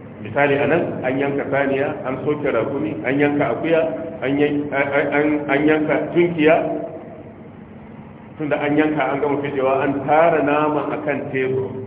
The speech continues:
A wajen al-Imam Malik, hukuncin su ɗaya ne gaba ɗayan su. Saboda ka ba ka ba da naman rago, ka karɓi naman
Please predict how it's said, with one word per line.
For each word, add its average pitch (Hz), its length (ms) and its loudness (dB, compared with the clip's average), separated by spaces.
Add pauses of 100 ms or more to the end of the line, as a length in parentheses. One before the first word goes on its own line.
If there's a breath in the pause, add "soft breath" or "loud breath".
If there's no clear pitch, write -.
(140)
A 113 80 -4
wajen 143 240 -2
al-Imam 135 400 0
Malik, 180 280 4 (280)
hukuncin 147 480 -4
su - 80 -8
ɗaya 123 200 -4
ne 117 120 -2
gaba 113 320 2
ɗayan 131 240 2
su. - 80 -8 (1200)
Saboda 135 280 0
ka 135 120 -2
ba 143 120 4 (120)
ka 139 80 0
ba 135 160 4
da 123 160 0
naman 131 320 0
rago, 110 360 0
ka 131 120 -4
karɓi 110 240 -4
naman 131 560 2